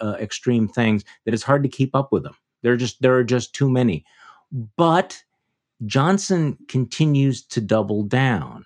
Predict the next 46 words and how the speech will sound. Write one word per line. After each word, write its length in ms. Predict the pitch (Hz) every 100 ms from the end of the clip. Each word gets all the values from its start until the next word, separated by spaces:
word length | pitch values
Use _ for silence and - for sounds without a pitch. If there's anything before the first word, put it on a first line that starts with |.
| -
And 460 | 110 101 101 98 95
I 480 | - _ _ _ 135
don't 80 |
know 80 | 135
whether 160 | 123 113
you 80 | 117
had 120 | 104
the 40 |
same 220 | 101 127
reaction 480 | 110 110 135 - 113
to 60 | 98
this. 260 | 95 98
The, 180 | - 90 -
the 100 | 117
week 260 | 131 160 120
that 280 | 107 101 -
Barnes 580 | 104 117 123 123 104 - _ _ _
nailed 320 | 104 113 127
down 240 | 113 113 110
the 60 |
nomination, 760 | 101 104 104 104 120 120 95 92
you'd 220 | 101 101
figure 320 | 139 123 117
that 200 | 98 87
the 100 | 101
Johnson 360 | 110 113 107 92
folks 340 | 107 95 -
would 100 | 95
be 120 | 101
saying, 260 | 98 110 98
"Okay, 400 | 110 107 117 95
you 120 | 90
know, 100 | 95
we 200 | 104 120
are 120 | 104
in 140 | 101 101
great 260 | 107 104
shape." 300 | - 110 95
And 120 | 92
what 100 | 101
does 100 | 120
Johnson 400 | 107 117 117 117
do? 100 | 123
He 100 | 131
goes 300 | 90 95 101
out 320 | 120 143 120